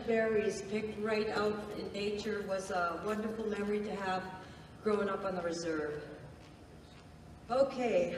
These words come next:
I'm gonna talk about legends themselves. The legend takes place at the beginning of time.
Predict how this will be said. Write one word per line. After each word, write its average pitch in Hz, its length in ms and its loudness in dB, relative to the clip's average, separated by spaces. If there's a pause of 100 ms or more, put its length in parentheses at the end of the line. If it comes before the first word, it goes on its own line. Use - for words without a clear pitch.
I'm 233 120 0
gonna 269 340 4
talk 269 320 0
about 226 400 4
legends 240 520 4
themselves. 202 840 -2 (4000)
The 208 80 0
legend 254 420 4
takes 302 300 2
place 247 400 2
at 226 140 2
the 208 60 0
beginning 240 520 2
of 262 140 0
time. 196 500 -2